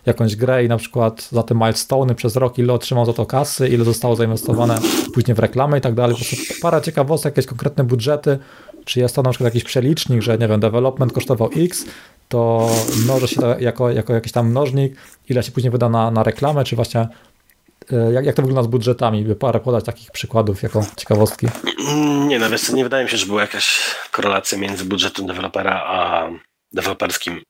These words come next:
Speaker 2: a budżetem, jaki idzie na reklamę w przypadku gier free to play. No bo wiesz, w su-, w su-, w Supercellu masz teamy po dziesięć osób, nie? No to nawet jeżeli zarabiają sobie po sto tysięcy dolarów, no to przez rok, no to masz już ponad milion dolar-, dolarów na,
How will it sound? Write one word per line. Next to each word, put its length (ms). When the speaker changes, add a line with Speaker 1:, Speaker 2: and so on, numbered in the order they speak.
Speaker 2:
a 220
budżetem, 600
jaki 320
idzie 160
na 80
reklamę 500
w 40
przypadku 500
gier 180
free 140
to 80
play. 300
No 140
bo 380
wiesz, 200
w 60
su-, 240
w 40
su-, 260
w 120
Supercellu 760
masz 400
teamy 280
po 100
dziesięć 280
osób, 340
nie? 120
No 140
to 120
nawet 300
jeżeli 260
zarabiają 420
sobie 200
po 100
sto 160
tysięcy 380
dolarów, 420
no 80
to 120
przez 240
rok, 240
no 100
to 100
masz 180
już 100
ponad 240
milion 220
dolar-, 340
dolarów 400
na, 300